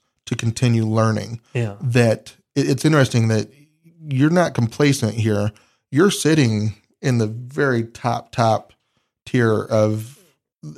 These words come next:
Speaker 1: our, if we're looking at scorecard system and everything, and these points that we can kind of categorize this, you're at the top, but you're not satisfied with where you are. You, you've got more to learn. And I know even talking to you as you're going through the Certified Red program,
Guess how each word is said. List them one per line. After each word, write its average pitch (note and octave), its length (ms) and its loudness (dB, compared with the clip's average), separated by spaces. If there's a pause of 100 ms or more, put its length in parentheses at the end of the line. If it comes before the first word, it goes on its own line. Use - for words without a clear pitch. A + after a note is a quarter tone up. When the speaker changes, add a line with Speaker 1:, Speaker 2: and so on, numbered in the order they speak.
Speaker 1:
our, C3+ 260 -6 (640)
if C3+ 140 0
we're C3 60 4
looking C3 240 2
at C#3 60 -2
scorecard A2+ 520 0
system A2+ 560 -4
and A2+ 120 -4
everything, A2 260 -2
and A#2 180 -8
these A2+ 140 -4
points A2+ 420 -4
that A2+ 80 -8
we A#2+ 120 -4
can - 160 -12
kind A2+ 200 -2
of A2 160 -4 (400)
categorize A2 640 0
this, G#2 320 -2 (420)
you're D#3+ 260 2
at F3 120 2
the A#2+ 60 -2
top, A#2 480 0 (960)
but - 120 -12
you're F#3 100 -6
not - 120 -4
satisfied D3+ 480 -2
with A2 160 -2
where A#2 100 2
you A2+ 140 2
are. A2+ 160 4
You, C3 160 0
you've C3 220 -2
got D3 200 -2
more B2+ 140 0
to A#2+ 60 0
learn. A#2+ 280 2
And C3+ 200 0
I D3 100 4
know D#3+ 220 2
even B2+ 180 -2
talking D3 360 -4
to - 120 -8
you B2+ 200 2
as A#2+ 100 0
you're B2 100 -2
going B2+ 200 -2
through B2 100 -2
the A#2+ 60 -6
Certified A#2+ 400 -2
Red F3 200 -4
program, A#2 460 -2